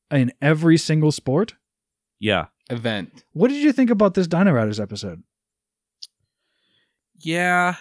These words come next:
Speaker 2: I was pretty interested in the Dino Riders episode because, you know, gold medals, it's like, who the fuck cares, right?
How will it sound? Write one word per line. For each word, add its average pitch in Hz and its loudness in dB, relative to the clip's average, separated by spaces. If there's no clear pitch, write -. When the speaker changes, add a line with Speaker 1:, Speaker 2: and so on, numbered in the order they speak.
Speaker 2:
I 160 -2
was 190 -2
pretty 170 -4
interested 139 -4
in 139 -4
the 123 -2
Dino 113 -4
Riders 113 -4
episode 113 -4
because, 104 -8
you 107 -8
know, 95 -6
gold 113 0
medals, 101 -2
it's - -10
like, 92 -6
who 113 -4
the 95 -6
fuck - -4
cares, 90 -4
right? 90 -6